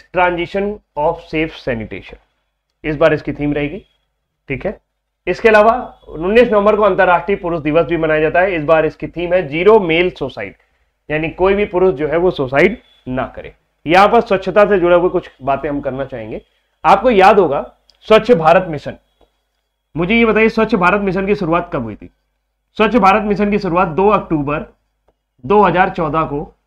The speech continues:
गांधी जी के जन्म के समय हुई थी। ये दो पार्ट में लागू हुआ था, अर्बन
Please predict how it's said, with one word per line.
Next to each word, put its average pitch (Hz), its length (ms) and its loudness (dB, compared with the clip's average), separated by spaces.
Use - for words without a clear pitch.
गांधी 185 320 2
जी 180 120 -4
के 196 100 -2
जन्म 165 280 -2
के 170 80 -4
समय 135 240 -8
हुई 104 200 -14
थी। 87 140 -20
ये - 100 2
दो 214 180 4
पार्ट 208 260 4
में 208 120 2
लागू 180 260 2
हुआ 160 180 2
था, 180 120 -4
अर्बन 170 500 -4